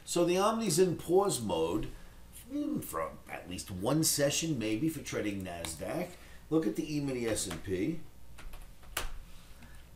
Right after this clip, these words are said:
E-mini S and P is the same thing, right? The Omni goes neutral right there when it puts in its all-time high. The Omni goes neutral. So, all right, whatever. We will respect what the Omni has to say.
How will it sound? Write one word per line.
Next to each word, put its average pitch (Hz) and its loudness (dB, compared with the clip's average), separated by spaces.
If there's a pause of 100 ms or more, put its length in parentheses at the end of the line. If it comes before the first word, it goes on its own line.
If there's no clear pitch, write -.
E-mini 175 2
S 160 2
and 143 -4
P 160 2
is 131 -2
the 127 -6
same 156 0
thing, 180 0
right? 190 -2 (760)
The 127 -4
Omni 151 6
goes 156 8
neutral 160 2
right 226 0 (160)
there 170 0
when 80 -6
it - -8
puts 143 -4
in 139 -2
its 127 -6
all-time 139 -2
high. 113 -4
The 92 -4
Omni 92 -4
goes 87 -6
neutral. 82 -6
So, 180 -6
all 208 -4
right, 160 4
whatever. 147 4 (300)
We 120 0
will 120 2
respect - 4
what 160 4
the 151 2
Omni 147 0
has 135 0
to - -6
say. 147 4